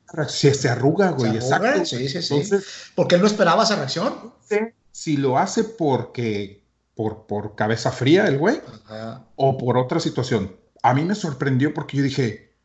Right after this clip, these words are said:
Speaker 1: para como uno ve a Tuca desde afuera, obviamente,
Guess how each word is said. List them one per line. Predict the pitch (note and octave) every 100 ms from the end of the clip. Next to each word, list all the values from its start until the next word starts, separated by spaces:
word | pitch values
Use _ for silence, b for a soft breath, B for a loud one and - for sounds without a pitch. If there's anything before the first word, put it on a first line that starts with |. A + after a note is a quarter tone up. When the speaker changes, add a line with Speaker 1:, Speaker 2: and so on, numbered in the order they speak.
| _ _ _ _ _ _ _ _ _ -
Speaker 1:
para | C3 B2 A#2+
como | C3 B2+ B2
uno | B2 D#3+ F3 F3 E3+ D3+ A2
ve | C3+ E3
a | B2 -
Tuca | D3+ D3+ G2+ F#2 G#2+ -
desde | - G2+
afuera, | F#2 B2+ C#3 A#2
obviamente, | A2 A#2+ B2+ G#2+ G#2+ F2+ A#2+